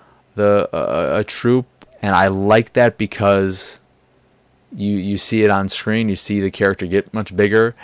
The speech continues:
and then they just look very menacing, and I think it's cool, and I like that. But yeah, it's, it's a game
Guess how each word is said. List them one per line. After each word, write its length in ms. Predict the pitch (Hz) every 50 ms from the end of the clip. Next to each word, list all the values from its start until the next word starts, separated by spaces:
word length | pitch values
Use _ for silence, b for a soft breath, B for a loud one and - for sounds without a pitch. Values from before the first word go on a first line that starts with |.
| B _ -
and 80 | 87
then 140 | 92 95 95
they 80 | 95 92
just 180 | 82 92 82
look 140 | 92 98 82
very 320 | 92 85 87 87 92 95 90
menacing, 600 | 90 87 90 95 92 - - 110 107 110 113 156
and 100 | - 92
I 80 | 87 82
think 160 | - 90 80
it's 140 | 85 80 -
cool, 420 | - - 92 95 98 101 110 127 165
and 140 | - 95 85
I 20 |
like 220 | 82 82 90 87
that. 260 | - 101 98 101 104 - b b b b b b b b b b b b b b b b b b b b b _ _ _ _
But 580 | 123 120 123 127 127 127 127 123 107 - -
yeah, 200 | - - 98 101
it's, 340 | 127 - 185 170 170 - - b b b b b b b b b _ -
it's 180 | 143 - - 151
a 60 | 131
game 680 | 113 113 143 147 160 170 175 180 185 185 190 190 190